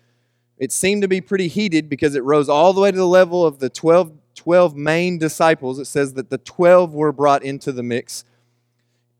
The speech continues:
over food distribution, over the widows not being, these widows are being taken care of better than these widows, and we don't like that, basically.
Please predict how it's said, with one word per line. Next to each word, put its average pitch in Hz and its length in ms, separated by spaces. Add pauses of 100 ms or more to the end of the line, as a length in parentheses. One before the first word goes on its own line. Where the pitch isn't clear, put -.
(460)
over 160 560 (160)
food 196 280
distribution, 135 720
over 135 180
the 139 100
widows 160 420
not 160 180
being, 165 220 (200)
these 175 240
widows 180 300
are 160 60
being 156 380
taken 151 260
care 156 180
of 131 100
better 147 220
than 131 200
these 143 200
widows, 123 300
and 104 100
we 139 100
don't 147 220
like 127 220
that, 98 200
basically. 107 540